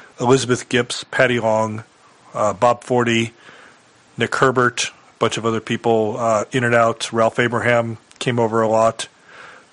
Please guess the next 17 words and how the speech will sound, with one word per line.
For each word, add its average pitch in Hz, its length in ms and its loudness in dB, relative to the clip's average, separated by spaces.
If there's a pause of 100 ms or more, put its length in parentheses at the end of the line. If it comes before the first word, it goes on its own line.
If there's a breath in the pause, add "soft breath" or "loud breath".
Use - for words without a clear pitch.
(140)
Um, 101 460 -4 (200)
Timothy 135 320 0
Leary 135 240 4
would 120 140 -2
drop 127 300 2
in 127 120 0
if 127 100 -4
he 123 100 0
was 120 160 0
in 117 100 -2
town 120 300 0
or 113 80 -4
coming 113 300 -4
through. 117 560 -2 (160)
John 110 220 0
Lilly, 117 500 0 (720 loud breath)
um, 104 440 -6